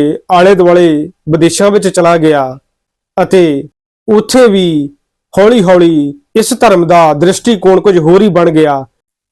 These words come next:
ਇਸੇ ਹੀ ਤਰ੍ਹਾਂ ਸਾਡੇ ਸਿੱਖ ਧਰਮ ਵਿੱਚ ਵੀ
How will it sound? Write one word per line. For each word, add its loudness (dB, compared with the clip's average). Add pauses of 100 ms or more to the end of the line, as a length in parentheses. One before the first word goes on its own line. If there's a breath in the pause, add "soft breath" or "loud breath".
(300)
ਇਸੇ 0
ਹੀ 2
ਤਰ੍ਹਾਂ 0 (300)
ਸਾਡੇ 0 (140)
ਸਿੱਖ -4
ਧਰਮ 0
ਵਿੱਚ -2
ਵੀ 0